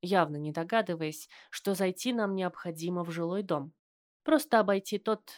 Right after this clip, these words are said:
рядом с которым я стояла. И вот мы на месте. Пожав плечами, бодрым шагом направилась по тропинке. Я соскучилась по нагрузкам,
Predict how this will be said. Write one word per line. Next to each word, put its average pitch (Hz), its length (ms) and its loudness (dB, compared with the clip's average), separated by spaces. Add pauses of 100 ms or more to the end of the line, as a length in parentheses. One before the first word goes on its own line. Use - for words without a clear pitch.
(140)
рядом 175 320 -2
с - 60 -12
которым 202 320 -4
я 170 100 -2
стояла. 160 560 -10 (100)
И 226 80 -8
вот 349 200 -4
мы 208 140 -4
на 226 100 -4
месте. 170 420 -6 (920)
Пожав 269 300 4
плечами, 285 480 2
бодрым 170 400 0
шагом 240 460 0
направилась 170 640 -4
по - 120 -14
тропинке. 156 680 -10 (1040)
Я 247 140 4
соскучилась 247 640 2
по - 160 -6
нагрузкам, 196 680 -6